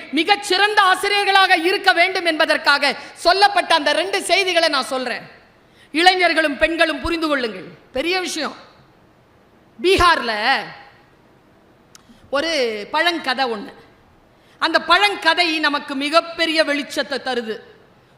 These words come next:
புரிஞ்சிருச்சுன்னு வச்சுக்கோங்க, இப்ப நான் சொல்றது புரிஞ்சிருச்சுன்னா, இந்த வளாகத்தை விட்டு வெளியேறுகின்ற பொழுது நீங்கள் வேறொரு விழிப்புணர்வின் நிலையில போவீங்க, என்னை போலவே. பாருங்க,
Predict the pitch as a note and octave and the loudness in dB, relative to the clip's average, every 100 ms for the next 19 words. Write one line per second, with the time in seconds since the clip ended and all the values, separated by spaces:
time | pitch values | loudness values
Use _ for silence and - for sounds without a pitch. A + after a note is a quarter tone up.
0 | _ D#4+ F4 E4+ E4+ F4 F4 E4 C#4+ C#4+ | _ -2 -2 -2 -4 -4 -4 -4 -4 -6
1 | C#4 B3+ B3+ A#3+ - D#4 F4 E4 B3 D#4 | -4 -4 -4 -6 -4 -2 -2 -4 -6 -6
2 | D4+ C#4+ C#4 B3+ B3+ B3 - - A#3 A#3+ | -6 -8 -6 -2 -2 -2 -14 -12 -6 -2
3 | C4+ D#4+ D#4+ D#4 D#4 C4+ B3 C4 C4+ D#4 | 2 2 2 0 -2 -8 -8 -6 -4 2
4 | D#4 C#4+ B3+ B3+ B3+ B3 B3 G#3+ - - | 2 0 -4 -4 -2 -2 -2 -4 -8 -16
5 | A#3+ B3 A#3+ A#3+ C4+ D#4 D#4 C#4+ C4 C4 | -12 -6 -6 -2 2 4 4 0 -2 -6
6 | C#4+ - C#4 C4+ C4 B3 A#3+ A#3 - - | -8 -8 -4 -4 -4 -8 -8 -12 -16 -20
7 | _ _ _ _ - A#3+ C4+ D#4+ D4 A3+ | _ _ _ _ -12 -6 -4 -2 -2 -4
8 | B3 A#3+ A3+ G#3 - - G#3 A3+ A#3+ - | -4 -6 -8 -10 -14 -20 -14 -12 -10 -8
9 | A#3 G#3+ G3+ - - _ _ _ _ _ | -8 -8 -10 -18 -20 _ _ _ _ _
10 | _ _ _ _ C4+ C#4+ B3 | _ _ _ _ 0 2 0